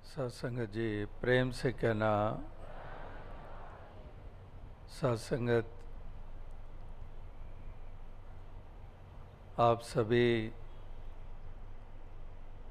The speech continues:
मध्य प्रदेश, छत्तीसगढ़ के इस समागम के अवसर पर उपस्थित हुए हैं।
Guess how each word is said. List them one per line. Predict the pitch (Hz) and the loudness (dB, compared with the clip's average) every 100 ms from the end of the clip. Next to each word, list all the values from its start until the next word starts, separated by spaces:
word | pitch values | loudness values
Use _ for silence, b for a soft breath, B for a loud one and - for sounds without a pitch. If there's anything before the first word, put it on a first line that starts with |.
| - - - - - - - - - - - - - 147 | -8 -8 -8 -8 -8 -10 -10 -10 -10 -10 -12 -12 -6 2
मध्य | 120 107 120 | 2 6 6
प्रदेश, | 120 110 117 120 117 - - - - - - - | 6 6 8 8 8 2 -4 -6 -10 -10 -12 0
छत्तीसगढ़ | 151 120 - 113 120 120 113 - | 4 4 4 2 8 8 8 8
के | 123 113 | 8 8
इस | 110 - - - - - - - - - - - - - - - - - - - - - - - - - - - - - - - - - - - - - - - - - - - - | 6 2 -8 -10 -10 -14 -14 -14 -14 -14 -14 -14 -14 -14 -14 -14 -14 -16 -16 -16 -18 -16 -16 -16 -16 -16 -16 -16 -16 -14 -14 -14 -14 -16 -16 -16 -16 -16 -16 -14 -14 -14 -14 -12 -2
समागम | 151 120 117 113 117 104 | 4 8 8 8 4 6
के | 117 | 8
अवसर | 113 - 127 | 8 8 2
पर | 107 120 | 6 4
उपस्थित | 113 139 113 - 117 - | 6 8 8 6 4 10
हुए | 123 123 123 | 12 12 12
हैं। | 123 | 8